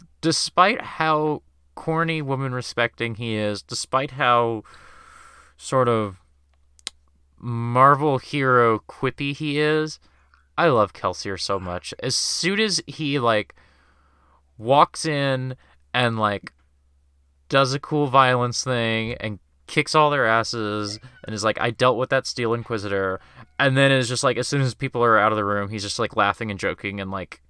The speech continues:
"Haha, where's the wine at?" You know, I love him so much. My awful, <laughs> shitty child.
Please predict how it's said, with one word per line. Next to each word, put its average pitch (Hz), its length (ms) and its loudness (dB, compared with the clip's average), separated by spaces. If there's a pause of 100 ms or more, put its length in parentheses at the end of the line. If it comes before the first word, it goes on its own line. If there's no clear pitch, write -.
"Haha, 151 440 2
where's 135 240 0
the 143 80 -4
wine 123 260 2
at?" 98 360 -4
You 113 100 -8
know, 98 300 -6 (480)
I 127 80 2
love 120 300 2
him 117 200 -8
so - 560 -8
much. 98 500 -10 (120)
My 123 340 0 (220)
awful, 139 360 4
<laughs> - 20 6
shitty 156 680 2
child. 107 640 2